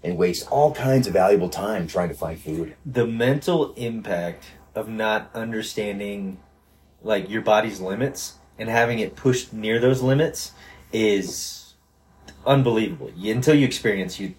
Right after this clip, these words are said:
Speaker 2: you don't know what it's like.
Speaker 1: Yeah.
Speaker 2: And everything in your brain focuses on what you're feeling at that moment rather than, like, "Oh, I know I can do this,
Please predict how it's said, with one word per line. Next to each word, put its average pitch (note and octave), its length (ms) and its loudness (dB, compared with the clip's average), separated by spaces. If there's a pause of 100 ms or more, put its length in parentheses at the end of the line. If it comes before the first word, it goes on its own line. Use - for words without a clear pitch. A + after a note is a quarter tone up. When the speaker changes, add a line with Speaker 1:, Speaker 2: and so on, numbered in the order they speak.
(120)
Speaker 2:
you A2 100 -4
don't G#2+ 160 0
know G2 80 -2
what F2+ 100 -2
it's D#2+ 160 -12
like. D#2+ 320 -4
Speaker 1:
Yeah. D#2+ 320 2
Speaker 2:
And G2 520 0 (460)
everything C3 960 2 (140)
in A#2 140 -6
your A2 140 -4
brain A2 440 -2
focuses A2 840 0 (360)
on G#2+ 200 -6
what G#2 280 -2
you're G#2 380 -4 (260)
feeling B2 840 -4 (460)
at G2 200 -6
that F#2+ 220 -4
moment F#2 420 -10
rather G#2 320 -2
than, G2+ 220 -8
like, F#2 280 -8 (180)
"Oh, E3 120 0
I A#2+ 120 0
know B2+ 280 0
I G#2+ 100 0
can G#2+ 360 -8
do C3 140 0
this, D#3 320 2